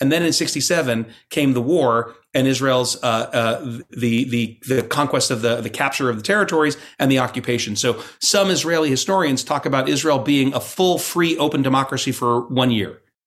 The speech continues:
right? Or, like, eight months. Um, the thing that we American Jews need to understand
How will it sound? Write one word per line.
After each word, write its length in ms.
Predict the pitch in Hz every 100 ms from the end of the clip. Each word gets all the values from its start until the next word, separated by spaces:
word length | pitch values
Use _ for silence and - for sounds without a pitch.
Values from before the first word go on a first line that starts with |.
| -
right? 300 | 104 127 - _ -
Or, 160 | 101 95
like, 240 | 90 -
eight 200 | 120 135
months. 400 | 120 92 87 - - - - -
Um, 400 | 135 127 123 - _ _ - - - - - - _ _ _ _ -
the 180 | 127 160
thing 420 | - 226 233 226
that 200 | 175 -
we 260 | 135 165 156
American 560 | 147 147 143 139 131
Jews 360 | 117 127 123 123
need 240 | 131 131
to 80 | 135
understand 720 | 123 120 117 113 107 92 95